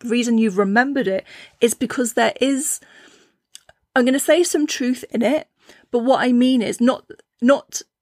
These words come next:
any meanness. There's no truth, truth in the meanness, 'cause that would have been the delivery. But there would have been some truth in the, "Oh my God, you're always daydreaming," <laughs> right? The truth isn't being told off. The truth is,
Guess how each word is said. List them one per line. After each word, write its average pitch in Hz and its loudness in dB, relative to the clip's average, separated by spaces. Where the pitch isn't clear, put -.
any 277 0
meanness. 262 -2
There's 226 0
no 285 4
truth, 311 0
truth 269 -2
in 233 0
the 208 -2
meanness, 254 -4
'cause 220 -2
that - 2
would 220 -2
have 180 -4
been 214 4
the 202 2
delivery. 214 -2
But - -8
there 226 2
would 240 0
have 262 -4
been 233 -2
some 226 -2
truth 220 -6
in 202 -2
the, 196 -2
"Oh 294 4
my 330 4
God, 311 -2
you're 240 0
always 269 0
daydreaming," 240 -2
<laughs> - 2
right? 254 4
The 214 -6
truth - 2
isn't 262 -4
being 233 -2
told 214 0
off. - -6
The 247 -6
truth 269 0
is, 214 -4